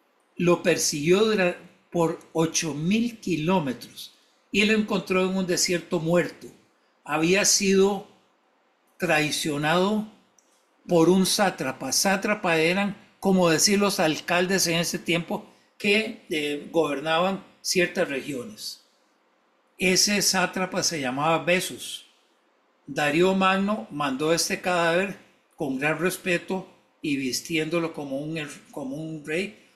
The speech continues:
para que lo enterraran en Persépolis. Y persiguieron a Besus y lo, lo, lo mataron al final por traicionero.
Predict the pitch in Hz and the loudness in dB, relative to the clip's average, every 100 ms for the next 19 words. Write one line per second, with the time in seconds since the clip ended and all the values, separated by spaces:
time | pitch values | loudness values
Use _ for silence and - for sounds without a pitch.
0 | _ 190 196 202 214 180 165 139 156 160 | _ -2 0 0 0 -2 -2 -2 -2 -2
1 | 170 139 143 127 - 160 - 110 104 - | -4 -6 -6 -4 -4 -4 -8 -16 -10 -8
2 | - - _ _ _ _ _ _ _ - | -8 -14 _ _ _ _ _ _ _ -2
3 | 196 240 247 - - _ _ _ _ _ | 2 4 2 -2 -16 _ _ _ _ _
4 | _ _ _ _ _ _ _ _ _ _ | _ _ _ _ _ _ _ _ _ _
5 | _ _ _ _ _ _ _ _ _ _ | _ _ _ _ _ _ _ _ _ _
6 | _ _ _ _ _ _ - 175 143 165 | _ _ _ _ _ _ -2 0 0 -4
7 | 147 180 202 214 220 - 160 160 180 190 | 0 2 4 2 -2 -4 -2 0 2 0
8 | 226 214 - - - 160 156 147 143 160 | -2 -4 -6 -10 -6 -2 0 -2 -6 -6
9 | 151 135 156 139 131 123 185 220 175 131 | -4 -4 -4 -4 -6 -2 -2 -2 -4 -6
10 | 151 143 208 214 - _ _ - 208 202 | -6 -4 -2 -4 -10 _ _ 2 4 4
11 | 214 185 - 165 131 113 | 2 0 0 -2 -2 -4